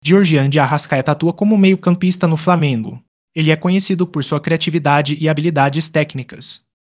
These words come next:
Quando Arrascaeta se juntou ao Flamengo, ele se transferiu para o Flamengo em janeiro de dois mil e dezenove.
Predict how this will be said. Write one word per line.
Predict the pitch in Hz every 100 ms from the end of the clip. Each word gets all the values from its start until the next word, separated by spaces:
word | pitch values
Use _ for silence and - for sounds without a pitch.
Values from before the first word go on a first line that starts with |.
| -
Quando | 214 214
Arrascaeta | 151 139 143 127 131
se | 143
juntou | 139 180 185
ao | 190
Flamengo, | 190 185 139 131 131 123 _ _ _
ele | 175
se | 175 175
transferiu | 196 208 - 165 170
para | 175
o | 170
Flamengo | - 175 165 175
em | 185
janeiro | 165 185 151 160
de | 170
dois | 156 160 147
mil | 160
e |
dezenove. | 170 151 143 139 127 110 113